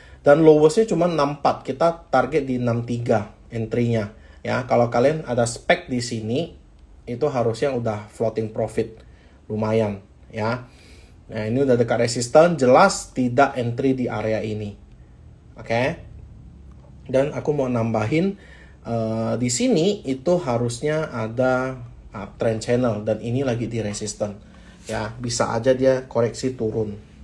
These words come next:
gitu loh. Ya, begitu juga dengan Buka,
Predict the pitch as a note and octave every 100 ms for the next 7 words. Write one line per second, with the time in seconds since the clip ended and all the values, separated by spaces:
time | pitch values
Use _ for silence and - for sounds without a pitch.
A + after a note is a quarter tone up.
0 | - A2 A2 G2+ G2+ - - - - -
1 | - A#2 B2+ C3+ - - - - - A2+
2 | A2+ A#2 B2 A#2+ C3 C#3+ C3 B2 A#2+ A#2
3 | - B2